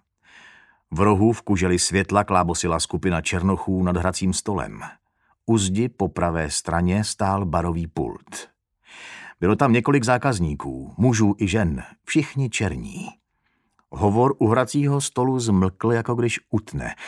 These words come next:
a světlo nad ním zhaslo. Náhlé ticho bylo těžké jako člun nasáklý vodou. Odevšad se na nás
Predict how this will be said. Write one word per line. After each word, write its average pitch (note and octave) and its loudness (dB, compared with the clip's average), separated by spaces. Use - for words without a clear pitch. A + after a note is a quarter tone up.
a D#2+ 4
světlo F#2+ 2
nad E2+ 2
ním G2+ 2
zhaslo. F2+ -4
Náhlé F2 4
ticho F#2 -2
bylo G2 2
těžké G2 -2
jako G#2 -2
člun G#2 2
nasáklý F#2 -2
vodou. C2 -8
Odevšad C3 0
se - -4
na F#2 2
nás A#2 0